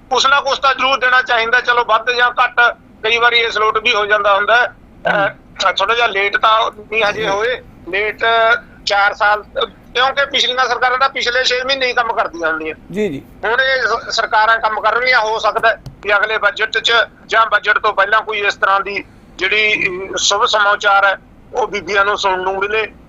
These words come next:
Speaker 1: ਤੇ ਉਹਨਾਂ ਦੇ ਖਾਤਿਆਂ ਦੇ ਵਿੱਚ, ਅਹ, ਪੈਸੇ ਜਮ੍ਹਾਂ ਹੋ ਜਾਣ। ਤੇ
Speaker 2: ਹਮ।
Speaker 1: ਪ੍ਰਮਾਤਮਾ ਅੱਗੇ ਵੀ ਇਹ ਅਰਦਾਸ ਕਰਦੇ ਹਾਂ ਵੀ ਪ੍ਰਮਾਤਮਾ ਕੋਈ ਇਹੀ ਜਿਹੀ ਖੇਡ ਖੇਡ, ਜਿੱਥੋਂ ਪੰਜਾਬ ਸਰਕਾਰ ਦਾ ਖਜ਼ਾਨਾ ਭਰੇ
Speaker 2: ਹਾਂ।
Speaker 1: ਤੇ ਬੀਬੀਆਂ ਦੇ ਜਿਹੜਾ, ਅਹ, ਗਿਆਰਾਂ, ਗਿਆਰਾਂ ਸੌ ਰੁਪਏ ਦਾ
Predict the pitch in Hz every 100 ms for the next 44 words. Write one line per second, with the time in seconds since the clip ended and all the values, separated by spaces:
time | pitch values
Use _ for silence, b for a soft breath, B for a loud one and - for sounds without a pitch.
0 | - 220 214 208 220 208 202 185 180 185
1 | 185 180 175 185 170 - - - 180 185
2 | 170 156 160 147 170 185 190 214 220 190
3 | 202 196 208 226 233 233 240 240 233 226
4 | 226 220 214 208 226 208 220 214 - -
5 | 208 226 220 208 220 226 226 247 233 226
6 | 220 233 220 226 214 220 233 226 - -
7 | - 202 240 226 220 214 208 214 226 208
8 | 220 208 202 202 214 214 233 220 - 170
9 | 175 165 214 208 180 208 220 220 214 214
10 | 202 208 220 202 185 - 190 170 - 180
11 | 185 196 190 196 190 196 180 196 196 190
12 | 185